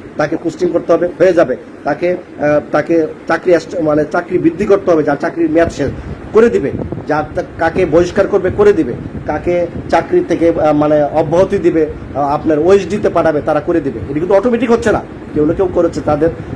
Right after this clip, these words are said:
আওয়ামী লীগ যাদের সাপোর্ট ছিল তারা অটোমেটিক তাদেরকে আউট করা হচ্ছে। সামনে বিসিএস চৌচল্লিশ পঁয়তাল্লিশ, আহ, বিসিএস এ প্রায় সাত আটশো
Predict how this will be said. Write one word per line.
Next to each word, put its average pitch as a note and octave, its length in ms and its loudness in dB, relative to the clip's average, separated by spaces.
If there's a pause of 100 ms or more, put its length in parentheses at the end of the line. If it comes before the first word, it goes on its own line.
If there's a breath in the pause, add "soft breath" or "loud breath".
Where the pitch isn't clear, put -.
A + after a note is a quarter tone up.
আওয়ামী D3+ 200 4
লীগ D#3+ 140 4
যাদের D3+ 200 2
সাপোর্ট D3+ 340 -4
ছিল D3+ 100 0
তারা C#3 160 0
অটোমেটিক D3 440 -2 (240)
তাদেরকে C3+ 240 -2
আউট C3+ 240 4
করা C#3+ 120 2
হচ্ছে। - 220 -6 (400)
সামনে D3+ 240 2
বিসিএস D3 400 0
চৌচল্লিশ D#3+ 460 0
পঁয়তাল্লিশ, D#3+ 360 0
আহ, - 480 -4
বিসিএস D3 400 2
এ D3+ 60 0
প্রায় D3 200 0
সাত D#3+ 280 0
আটশো E3 400 0